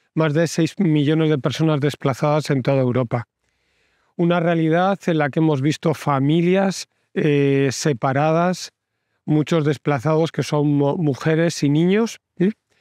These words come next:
Y necesitamos seguir apoyando en la acogida, en la promoción, en la integración primero,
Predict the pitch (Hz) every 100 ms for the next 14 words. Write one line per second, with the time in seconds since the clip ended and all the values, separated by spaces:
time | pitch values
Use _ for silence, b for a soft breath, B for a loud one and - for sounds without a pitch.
0 | _ _ _ - 208 156 147 147 147 143
1 | 143 139 135 _ _ - - 156 160 127
2 | 170 175 180 180 - _ - - 147 156
3 | 156 127 147 143 180 190 185 190 190 151
4 | 139 135 127 123 - 175 165 175 170 170
5 | 156 139 135 127 123 135 131 - 170 170
6 | 156 139 131 135 131 127 175 156 156 156
7 | 175 185